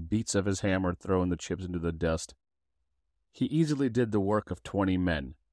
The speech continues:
Sharp blade could be used for so many things to ease the lives of the workner-, workers and Dark Eyes across Roshar. So he's asking himself,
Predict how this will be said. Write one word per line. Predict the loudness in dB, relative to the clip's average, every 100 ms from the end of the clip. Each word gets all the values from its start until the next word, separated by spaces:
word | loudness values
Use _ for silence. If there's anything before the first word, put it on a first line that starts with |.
| _
Sharp | 2 4 4
blade | 4 2 2
could | -2
be | 0
used | 2 4 2
for | 0 -4
so | -2 -2
many | 0 -2
things | 0 0 0 -4
to | -6
ease | 0 0 0
the | 0
lives | 2 2 2 2
of | 0
the | 0
workner-, | 2 -2 -2 -2 -2 -4
workers | 0 4 4 4 4 2 0
and | -4 0
Dark | 2 2 2
Eyes | 0 0 -4 -6
across | -8 -2 -2 -2
Roshar. | -4 0 0 -2 -6 _ _ _ _ _ _ -2
So |
he's | 2 4
asking | 4 2 0
himself, | -2 -2 2 2 2